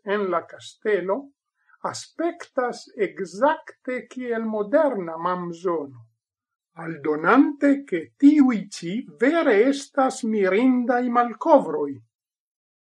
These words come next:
Beatrice Notz, kiu gvidis la skipon de arkeologoj, rakontis, ke fakte oni malkovris la linajn vestojn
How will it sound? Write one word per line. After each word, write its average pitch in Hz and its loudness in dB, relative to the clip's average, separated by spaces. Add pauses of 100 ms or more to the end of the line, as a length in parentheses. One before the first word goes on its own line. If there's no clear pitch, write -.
(460)
Beatrice 226 0
Notz, 196 2 (260)
kiu 196 -2
gvidis 269 -2
la 156 -6
skipon 240 0
de 185 -4
arkeologoj, 202 -2 (600)
rakontis, 277 -2
ke 175 -16 (100)
fakte 208 0 (160)
oni 277 0
malkovris 190 0
la 165 -10
linajn 175 -4
vestojn 185 -4